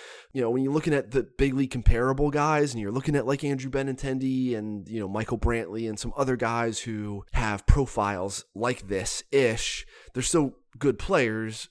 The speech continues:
but I don't know if, you know, even the twenty-nine-year-old versions of them are necessarily getting a hundred million bucks.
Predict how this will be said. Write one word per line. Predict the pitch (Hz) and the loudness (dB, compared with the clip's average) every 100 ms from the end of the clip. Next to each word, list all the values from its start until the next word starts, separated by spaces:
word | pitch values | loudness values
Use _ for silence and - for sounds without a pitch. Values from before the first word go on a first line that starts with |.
| _ | _
but | - - | 4 6
I | |
don't | 135 127 | 6 2
know | 113 | 0
if, | 104 - | -2 -6
you | 117 | -6
know, | 101 | -4
even | 107 98 | -4 -6
the | |
twenty-nine-year-old | 101 117 104 98 95 85 80 | 0 0 2 -4 -6 -6 -6
versions | 95 90 92 82 82 | -8 -8 -8 -10 -12
of | - 90 82 | -8 -8 -8
them | 85 85 | -8 -8
are | - 82 87 | -8 -8 -8
necessarily | 87 87 85 90 82 | -8 -10 -8 -8 -8
getting | 85 85 85 82 87 85 - | -8 -8 -8 -10 -12 -16 -12
a | 107 | -8
hundred | 117 98 | -6 -6
million | 92 78 | -8 -8
bucks. | 78 69 - - - | -8 -10 -8 -12 -12